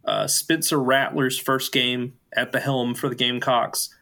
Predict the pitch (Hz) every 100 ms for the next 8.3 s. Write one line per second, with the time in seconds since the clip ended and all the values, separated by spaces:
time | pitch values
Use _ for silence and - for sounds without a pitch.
0 | _ _ - 139 143 151 143 139 120 -
1 | 123 120 117 117 113 - 120 95 - 113
2 | 113 - 120 117 113 110 - 127 127 113
3 | - - 127 120 113 107 101 _ _ _
4 | _ _ _ _ _ _ _ _ _ _
5 | _ 151 147 220 277 262 - 196 175 143
6 | 147 165 156 - 156 151 156 147 143 131
7 | - 143 131 123 120 123 113 - 117 -
8 | 135 127 127